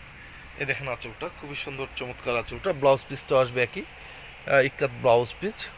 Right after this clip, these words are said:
আমি ব্লাউজ পিসটা দেখিয়ে দিচ্ছি, এই হলো ব্লাউজ পিসটা। এই দেখেন ব্লাউজ পিসটা, কত সুন্দর চমৎকার একটা ব্লাউজ পিস। আঁচল এবং ব্লাউজ পিস একই কালারের। যে আপনারা নাকি শাড়িটা অর্ডার করতে আগ্রহী, প্লিজ স্ক্রিনশট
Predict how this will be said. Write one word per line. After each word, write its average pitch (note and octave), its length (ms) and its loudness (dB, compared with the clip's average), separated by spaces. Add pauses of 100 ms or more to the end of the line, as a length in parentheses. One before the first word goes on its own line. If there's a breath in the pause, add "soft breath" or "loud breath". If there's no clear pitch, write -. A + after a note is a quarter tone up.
আমি C3 140 -6
ব্লাউজ C3+ 280 6
পিসটা D#3+ 260 -2
দেখিয়ে D#3 280 -2
দিচ্ছি, E3+ 320 -6 (2250)
এই E3 160 6
হলো D#3+ 240 2
ব্লাউজ C3 500 6
পিসটা। C3 360 -4 (960)
এই C#3+ 60 -14
দেখেন C#3 240 -8
ব্লাউজ C3 300 -2
পিসটা, C3+ 260 -12
কত C#3+ 80 -14 (140)
সুন্দর D3+ 380 -4
চমৎকার C#3 420 -6
একটা C3 220 -6
ব্লাউজ A#2+ 540 0
পিস। G3 160 -4
আঁচল C#3 340 0
এবং C3+ 200 -4
ব্লাউজ A#2+ 440 2
পিস G3+ 220 -4 (500 loud breath)
একই F3 340 2
কালারের। A#2+ 400 0
যে D3 100 2
আপনারা D3 260 -2
নাকি D#3 180 -6
শাড়িটা D#3+ 340 2
অর্ডার D#3 220 4
করতে E3 280 0
আগ্রহী, D#3+ 300 0 (120)
প্লিজ A#2+ 180 0 (540 loud breath)
স্ক্রিনশট D3+ 440 2